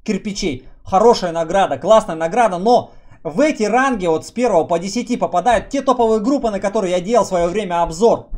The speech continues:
А эти группы, ну, то есть, получается, у них уже построены там по четырнадцать этажей. Для них двести пятьдесят тысяч — это вообще ничто. Мы вообще вон занимаем внизу место, мы получим сто сорок тысяч кирпичей. Это, знаете, зачем?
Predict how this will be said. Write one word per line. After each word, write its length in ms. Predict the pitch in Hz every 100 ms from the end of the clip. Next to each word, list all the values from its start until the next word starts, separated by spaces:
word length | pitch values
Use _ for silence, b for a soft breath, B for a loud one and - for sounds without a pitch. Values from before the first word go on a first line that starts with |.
| - - - - 113 - - - - 147
А 140 | 208
эти 160 | 277 247
группы, 640 | 196 285 339 208 123 - -
ну, 160 | 214 226
то 80 | 175
есть, 120 | -
получается, 520 | 170 175 220 185 165
у 80 | 151
них 240 | 233 254
уже 280 | 202 180 262
построены 580 | 247 180 - 254 254 185
там 180 | 151 131
по 80 | -
четырнадцать 500 | 190 277 233 131 139
этажей. 480 | 147 180 208 - b b
Для 160 | 156 233
них 200 | 320 254
двести 300 | 190 320 233
пятьдесят 520 | - 196 220 226 185
тысяч — 460 | 320 349 320 - - -
это 220 | 262 262
вообще 320 | 226 - 220
ничто. 460 | 208 196 - 135 b b
Мы 80 | 269
вообще 280 | 359 - 339
вон 140 | 311
занимаем 480 | 220 220 214 247 240
внизу 240 | 214 208 214
место, 260 | 196 170
мы 100 | 196
получим 340 | 262 285 254 196
сто 160 | 262
сорок 260 | 254 233 220
тысяч 220 | 233 -
кирпичей. 600 | 185 - - 170 127 - - - _ - -
Это, 340 | 226 262 254 -
знаете, 320 | 175 285 220
зачем? 400 | 226 202 175 127